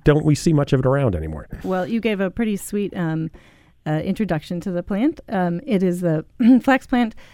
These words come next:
Speaker 2: People most familiar with flax are thinking about seed that you might sprinkle on your granola or, um, seed that's made into oil. But, um, we're talking about the stem of the plant,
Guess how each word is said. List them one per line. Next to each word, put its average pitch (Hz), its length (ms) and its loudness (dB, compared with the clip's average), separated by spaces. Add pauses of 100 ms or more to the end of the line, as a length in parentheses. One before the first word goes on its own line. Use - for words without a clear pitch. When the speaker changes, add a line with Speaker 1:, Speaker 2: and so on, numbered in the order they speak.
(100)
Speaker 2:
People 277 220 4
most 208 340 0
familiar 190 400 4
with 175 140 4
flax - 600 -2
are 160 360 2
thinking 190 340 0
about 165 320 0
seed 170 480 0
that 165 160 0
you 180 100 2
might 170 180 0
sprinkle 160 340 -2
on 151 160 6
your 147 100 4
granola 151 460 4 (400)
or, 151 420 4
um, 147 400 0
seed 165 300 -2
that's - 200 -4
made 151 200 2
into 143 260 -2
oil. 160 320 2 (440)
But, 160 340 4
um, 160 240 4
we're 220 140 0
talking 214 220 2
about 170 180 0
the 160 60 -2
stem 277 320 4
of 160 100 2
the 147 100 -2
plant, 160 360 0